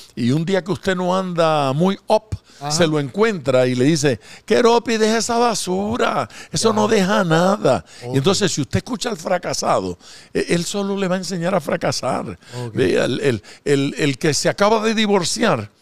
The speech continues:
Speaker 1: quiere que usted se divorcie. Usted le dice, "Estoy teniendo problemas con, con, con, con, con mi esposa", y, y él le dice, "Ponle un C V brother".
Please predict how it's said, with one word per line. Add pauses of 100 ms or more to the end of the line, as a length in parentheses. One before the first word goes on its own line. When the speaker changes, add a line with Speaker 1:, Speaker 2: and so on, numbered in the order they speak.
(340)
Speaker 1:
quiere
que
usted
se
divorcie.
Usted
le
dice, (240)
"Estoy
teniendo
problemas
con,
con,
con,
con,
con
mi
esposa",
y, (240)
y
él
le
dice,
"Ponle
un
C
V
brother".